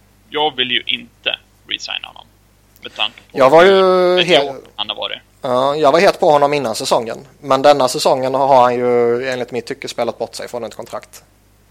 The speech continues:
Speaker 1: Jag vill inte ha han överhuvudtaget. Det är många som bara, "Men kanske om liksom ett par år." Men han kommer inte vilja signa ett par år.
Speaker 2: Nej.
Speaker 1: Han är tjugosex och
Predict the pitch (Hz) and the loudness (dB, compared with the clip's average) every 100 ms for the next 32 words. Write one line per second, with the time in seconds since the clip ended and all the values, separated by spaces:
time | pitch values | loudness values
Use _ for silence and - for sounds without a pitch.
0 | _ _ _ _ _ _ - 117 120 117 | _ _ _ _ _ _ -10 -6 -6 -6
1 | 120 120 113 113 113 117 - 127 135 - | -6 -6 -6 -12 -14 -14 -8 -6 -6 -10
2 | _ _ _ 131 131 127 139 139 135 160 | _ _ _ -6 -6 -4 -6 -4 -2 -2
3 | 180 185 180 - 185 180 156 165 - - | -2 -6 -10 -8 -8 -8 -10 -10 -8 -8
4 | - - 147 190 127 147 151 - 214 208 | -10 -6 -4 -6 -10 -10 -10 -12 -20 -20
5 | - 143 120 - - 123 120 - _ - | -20 -16 -14 -10 -10 -8 -12 -14 _ -20
6 | 98 - _ _ _ _ _ - - - | -20 -20 _ _ _ _ _ -20 -20 -20
7 | - 113 107 113 156 135 147 - 180 175 | -20 -8 -2 2 2 0 -6 -6 -4 -4
8 | _ 143 | _ -12